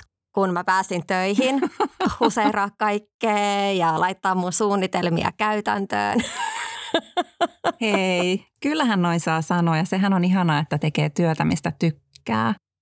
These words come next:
Speaker 2: Onnitellaan itseämme siitä. No miten teidän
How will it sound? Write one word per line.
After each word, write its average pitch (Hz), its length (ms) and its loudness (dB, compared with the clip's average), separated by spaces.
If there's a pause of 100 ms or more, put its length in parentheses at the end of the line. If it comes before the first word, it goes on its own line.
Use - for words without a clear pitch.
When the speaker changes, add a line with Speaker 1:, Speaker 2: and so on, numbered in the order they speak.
(120)
Speaker 2:
Onnitellaan 190 760 0
itseämme 202 540 0
siitä. 208 540 0 (560)
No 196 140 2
miten 214 300 0
teidän 180 380 2